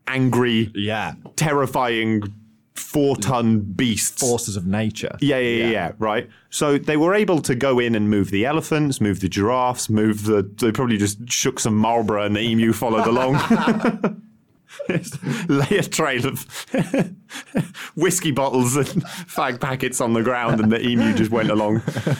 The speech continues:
Speaker 1: But, um, they relocated everything, but they left the hippos be 'cause they just didn't wanna,
Speaker 2: Mm.
Speaker 1: they were like, "Fuck that.
Speaker 2: Mm.
Speaker 1: We'll leave them," right? So when he died in nineteen ninety-three, there were four hippos, right?
Speaker 2: Okay.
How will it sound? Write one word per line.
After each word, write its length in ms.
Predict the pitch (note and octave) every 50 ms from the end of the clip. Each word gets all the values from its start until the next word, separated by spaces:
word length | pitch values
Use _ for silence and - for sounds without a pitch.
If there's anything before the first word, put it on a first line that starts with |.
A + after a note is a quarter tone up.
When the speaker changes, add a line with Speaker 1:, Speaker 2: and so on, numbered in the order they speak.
| - C3+ - -
Speaker 1:
But, 180 | - C#3 C3+ C3
um, 240 | C3 B2 B2 B2 B2 - - - -
they 120 | - E3 D#3+
relocated 680 | D#3 C#3+ D#3+ G#3 A#3 A#3 G#3 - F#3+ F#3 E3+ D#3+ D#3+
everything, 440 | E3+ E3+ E3+ D#3 - C3+ A#2+ A#2 A2+
but 360 | A#2 - G3 - G#2+ A2 - - - - - - - - _ _ _ -
they 120 | D3 D3
left 200 | D#3 E3 D#3 -
the 80 | D3 C3+
hippos 360 | D3 D3 D3 C#3+ C3 B2+ A2+
be 360 | A#2 D#3 C3 E2+ D#2 F#2 - _ -
'cause 240 | A#2+ B2+ A#2+ G#2+
they 140 | G#2+ B2 A#2+
just 180 | A2+ B2 A#2+ G#2+
didn't 220 | C#3 B2+ B2 C3
wanna, 320 | B2+ A#2+ A2+ A2 A2 A2 A2 - - - F#2+
Speaker 2:
Mm. 220 | F#2 F2+ E2+ D#2+
Speaker 1:
they 120 | B2+ A2 A2
were 120 | G#2 G#2+
like, 300 | G#2+ G2+ G2+ G2+ G2+ G2 - A2 -
"Fuck 400 | - - - C#3 B2+ A#2 - - _ -
that. 360 | G#2 A2 G#2+ F2+ E2 E2+ - _ F2
Speaker 2:
Mm. 260 | F2 E2 D#2+ D#2 D2+
Speaker 1:
We'll 180 | D3 A#2+ G#2 G2+
leave 220 | G#2 G2+ G2 F2
them," 280 | G#2 G2+ F2+ E2 D#2 -
right? 260 | - F#2+ G2+ B2+ - - - _ - - - - - - - - - - - _
So 140 | - - F3+
when 60 | G#3+
he 80 | B3 A3
died 220 | A3+ G#3 F#3+ F3
in 120 | E3+ D#3+
nineteen 340 | D#3 D3+ D3+ D3 - D3+ C#3
ninety-three, 600 | C3+ C3 B2 A2 A#2 G2 - A#2 A2 G2 F2+ F#2+ F#2
there 140 | - G2
were 80 | G2 F#2
four 500 | - - - - - C3 A#2+ A2+ G#2+ E2+
hippos, 520 | G2+ F#2 - - D2+ C#2+ D#2+ - - - - _ _ _ _ G2+
right? 300 | F#2 F2 E2+ G2+ B2+ - C3+ C3+ A#2 - -
Speaker 2:
Okay. 260 | - - E2 D2 C#2+